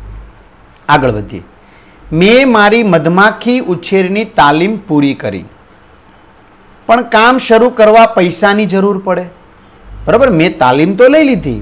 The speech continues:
પણ હવે મિત્રો કામ શરૂ કરવું હોય તો મારી પાસે પૈસા ન હતા, તો પૈસાની જરૂર પડે.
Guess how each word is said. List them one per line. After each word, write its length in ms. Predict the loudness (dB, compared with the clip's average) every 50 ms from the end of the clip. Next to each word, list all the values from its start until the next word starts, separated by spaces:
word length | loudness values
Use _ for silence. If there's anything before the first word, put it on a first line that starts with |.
| -10 -10
પણ 200 | -10 -8 -6 -2 0
હવે 180 | 4 4 4 4
મિત્રો 320 | 4 0 -2 -4 -6 -6 -4
કામ 320 | -2 0 0 0 0 -2 -4
શરૂ 320 | -6 -4 -4 -4 -4 -2
કરવું 320 | 0 2 2 2 2 0 0
હોય 200 | -2 -2 -4 -6 -12 -20 -20 -20 -20 -20 -14 -10
તો 160 | -6 -2 0
મારી 340 | 2 4 4 4 2 0 0
પાસે 240 | -2 -2 -2 -6 -8 -8
પૈસા 420 | -6 -6 -6 -4 -2 0 0 0 0 -2
ન 160 | -2 0 0 0
હતા, 320 | 0 0 -2 -2 -2 -4 -2
તો 120 | -4 -6 -4
પૈસાની 500 | -2 -2 -2 -2 -2 -2 -2 0 0 2
જરૂર 200 | 2 0 0 0
પડે. 220 | -4 -6 -6 -8